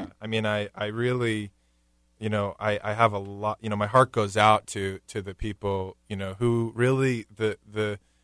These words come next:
Speaker 2: their life might really be a nightmare. You know, the dream may have turned into a nightmare. And, and my heart goes out to them because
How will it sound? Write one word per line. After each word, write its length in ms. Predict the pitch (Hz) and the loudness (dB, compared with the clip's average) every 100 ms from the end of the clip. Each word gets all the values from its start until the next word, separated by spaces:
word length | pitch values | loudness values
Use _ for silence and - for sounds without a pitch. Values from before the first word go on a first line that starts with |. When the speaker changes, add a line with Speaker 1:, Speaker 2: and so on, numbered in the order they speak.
| _ _ _ _ _ _ - | _ _ _ _ _ _ 2
Speaker 2:
their 200 | 123 123 | 6 8
life 260 | 127 120 | 8 6
might 280 | 120 123 120 104 110 | 4 4 4 -4 -4
really 300 | 123 123 110 | -2 -2 -4
be 180 | 113 | 2
a 60 | 123 | 2
nightmare. 540 | 92 87 87 87 87 _ | 2 -6 -12 -16 -16 _
You 80 | 113 | -2
know, 80 | 113 | 0
the 120 | 107 | 0
dream 400 | 98 117 120 117 | 0 4 4 4
may 140 | 104 | 2
have 180 | 101 98 | 2 -2
turned 260 | - 107 98 | 0 0 0
into 260 | 92 - 90 | -4 -10 -14
a 60 | |
nightmare. 500 | 87 - _ - - _ _ | -14 -20 _ -20 -20 _ _
And, 180 | 104 101 | -4 -2
and 120 | 104 | 0
my 100 | 104 | 2
heart 200 | 113 110 | 4 2
goes 180 | 104 95 | 0 2
out 220 | 104 131 | 4 4
to 80 | 110 | -2
them 220 | 92 92 | -8 -10
because 680 | 98 - 107 101 98 - | -12 0 0 0 -6 -14